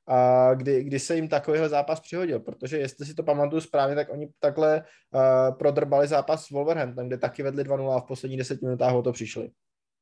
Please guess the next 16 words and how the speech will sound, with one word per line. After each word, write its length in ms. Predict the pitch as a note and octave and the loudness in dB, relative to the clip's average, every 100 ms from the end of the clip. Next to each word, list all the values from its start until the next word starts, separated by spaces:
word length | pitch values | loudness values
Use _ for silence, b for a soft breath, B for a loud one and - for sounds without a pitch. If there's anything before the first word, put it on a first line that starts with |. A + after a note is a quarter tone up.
| _ _ _ _ _ _ | _ _ _ _ _ _
Což 140 | D3+ | -2
ostatně 420 | - C#3 - D3 D#3 | 0 0 2 2 2
jako 200 | C#3+ D3 | 2 0
u 60 | |
toho 240 | C#3 D3+ D#3+ | 0 2 0
třetího 400 | - C3 D3+ D3+ | -2 -4 0 2
gólu, 280 | C#3 C3+ | 4 2
kdy 120 | C#3 C#3+ | 2 0
tam 160 | D3 | -2
Tyrone 320 | C#3 C3 C#3+ | 0 0 0
Mings 180 | C#3+ D3 | -4 -10
odvracel 440 | - C3 B2+ - D3+ | -8 -4 -4 -4 -6
naprosto 380 | F3 C#3+ C#3 | -6 -8 -6
katastrofálním 720 | D3 C#3 C#3+ - C#3 C#3 D3 D#3 | -4 -2 -2 -2 -2 0 -2 -6
způsobem 460 | - C3+ D3 D3 | -12 -8 -2 0
míč 320 | C#3+ B2+ F3+ | 0 -4 -6